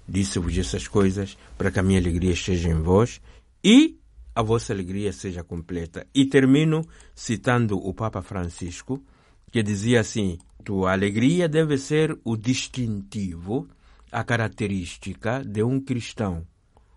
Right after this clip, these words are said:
O Papa diz, tem dito muitas vezes assim, né? "Um santo triste é um triste santo." Como dizia São Francisco de Sales, "Um cristão triste é um triste cristão."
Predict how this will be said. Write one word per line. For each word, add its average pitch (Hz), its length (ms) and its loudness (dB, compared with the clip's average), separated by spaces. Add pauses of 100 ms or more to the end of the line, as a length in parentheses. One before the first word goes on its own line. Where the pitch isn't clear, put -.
(120)
O - 120 -6
Papa 147 320 0
diz, 98 220 -4
tem 135 160 6
dito 120 240 2
muitas 107 320 2
vezes 92 340 0
assim, 90 320 -4
né? 95 240 -4 (320)
"Um 185 160 0
santo 165 400 0
triste 175 600 -6 (340)
é 147 140 -2
um 139 160 0
triste 110 500 -8
santo." 78 680 -14 (280)
Como 123 220 4
dizia 110 280 2
São 117 220 0
Francisco 107 580 -4
de 92 120 -6
Sales, 87 560 -4 (240)
"Um 104 180 2
cristão 98 480 -2
triste 92 640 -4 (260)
é 127 80 -2
um 110 160 4
triste 92 480 -4
cristão." 87 500 -8